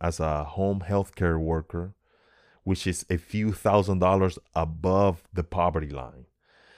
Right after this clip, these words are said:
And he's, he, he went to state that her, uh, rent and utilities ran up to seven hundred dollars a month, and her car payments, how she says, eats money.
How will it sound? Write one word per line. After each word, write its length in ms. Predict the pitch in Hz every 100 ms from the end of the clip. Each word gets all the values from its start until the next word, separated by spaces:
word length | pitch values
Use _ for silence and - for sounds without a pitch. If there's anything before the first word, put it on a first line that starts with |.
| _
And 180 | 90 87
he's, 220 | 87 85 -
he, 160 | 90 -
he 80 |
went 240 | 92 104 101
to 80 | 80
state 340 | - 98 95
that 200 | 82 78 -
her, 320 | 101 107 - _ _ -
uh, 100 | 87
rent 400 | 78 98 113 127
and 120 | 98
utilities 760 | 92 85 - 107 120 127 127 - _
ran 400 | 85 92 98 95
up 200 | 95 92 -
to 100 | 87
seven 380 | - 104 104
hundred 320 | 95 101 98 95
dollars 320 | 95 92 85
a 40 |
month, 380 | 80 90 87 73 _ _
and 140 | - 80
her 140 | 82
car 240 | - 101 95
payments, 680 | 104 110 101 123 117 - _ _ -
how 100 | 90
she 180 | -
says, 380 | 95 - 117 117 -
eats 240 | 98 -
money. 360 | 90 87 76